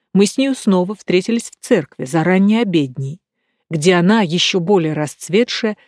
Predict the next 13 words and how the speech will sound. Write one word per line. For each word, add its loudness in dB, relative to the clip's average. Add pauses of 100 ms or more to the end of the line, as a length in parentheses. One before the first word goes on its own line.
(140)
стояла 2
впереди 0
Павлина, 0 (280)
глядевшего 0
на -2
неё, -2
как -6
мне 2
тогда -2
казалось, -4
с -6
глубочайшей 0
нежностью. -6